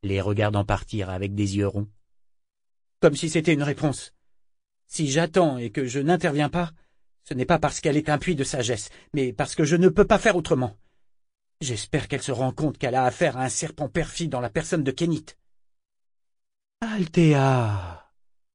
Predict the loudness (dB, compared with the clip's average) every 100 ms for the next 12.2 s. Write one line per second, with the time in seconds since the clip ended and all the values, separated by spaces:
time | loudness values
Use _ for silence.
0 | _ _ _ _ _ -2 0 2 0 0
1 | 0 0 0 0 -2 -2 -4 -6 -6 -4
2 | -4 -6 -8 -14 -20 -20 _ _ _ _
3 | _ _ _ _ _ _ _ _ -4 -4
4 | 2 4 4 4 4 4 4 0 0 0
5 | 0 0 -4 -6 -8 _ _ _ _ _
6 | _ _ _ _ _ _ _ _ _ _
7 | -2 4 4 4 2 -2 2 6 8 8
8 | 8 6 6 4 4 2 -6 -2 2 2
9 | 2 2 4 4 4 2 -2 _ _ _
10 | _ _ -4 -4 0 0 2 4 6 6
11 | 6 6 6 6 4 2 0 2 4 4
12 | 2